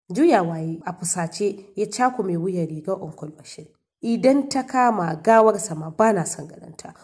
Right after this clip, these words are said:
Wallahi sai na kashe duk shegen da ya kalli matata har ya nemi keta alfarmarta." Zuwa Abul ya durƙusa a gabansa ya ce, "Nano." Abul ya kira sunansa. "Kar ma kai mun magana, ka tafi kawai. A duniyar nan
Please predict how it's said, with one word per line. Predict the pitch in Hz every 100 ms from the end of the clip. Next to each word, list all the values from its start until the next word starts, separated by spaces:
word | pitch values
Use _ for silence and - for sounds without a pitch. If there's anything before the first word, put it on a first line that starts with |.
| _
Wallahi | 180 196 214 240 190
sai | - 175
na | 170
kashe | 170 170 160
duk | 208 220
shegen | - 226 180 170 156
da |
ya | 170
kalli | 170 160 160
matata | 170 147 135 165 156 - 147 - _ _ _
har | - 294
ya | 285
nemi | 254 185 165
keta | - 165 160
alfarmarta." | - - - 170 170 - - 196 _ _ -
Zuwa | 180 294 247
Abul | 185 175
ya | 165 160
durƙusa | - 180 170 170
a | 156
gabansa | 151 185 180
ya | 170
ce, | - 160
"Nano." | 185 202 165 - _ _ _ -
Abul | 180 165
ya | 185
kira | 190 196 175
sunansa. | - 175 165 165 135 - _ _ -
"Kar | 349 294
ma | 240
kai | 233 220
mun | 196 175
magana, | 147 147 147 147 -
ka | 233
tafi | 240 240 277
kawai. | 294 226 165 -
A | 196
duniyar | 175 254 277 285 269 190
nan | 185 175